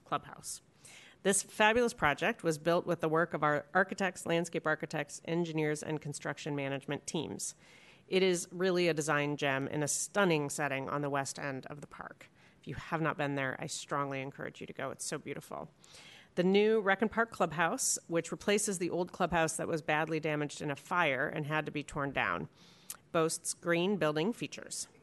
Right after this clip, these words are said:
The project includes a multifunctional lounge, enhanced public restrooms,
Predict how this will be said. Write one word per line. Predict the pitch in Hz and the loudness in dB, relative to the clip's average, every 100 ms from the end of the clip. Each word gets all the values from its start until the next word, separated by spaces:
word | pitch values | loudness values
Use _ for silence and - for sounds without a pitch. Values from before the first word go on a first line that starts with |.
| - - | -20 -10
The | 175 | 2
project | 175 170 180 - | 4 4 2 2
includes | 175 - 170 165 | -2 0 0 0
a | - | 0
multifunctional | 160 170 185 185 175 160 - 151 151 | 2 2 2 0 0 -2 0 0 2
lounge, | 156 160 185 262 - - - - - | 2 2 2 -2 -4 -14 -20 -10 -2
enhanced | 160 185 185 - | 2 2 0 -4
public | - 156 156 | -6 -6 -4
restrooms, | 147 160 - 175 208 254 - | -4 -4 -2 -2 0 -2 -4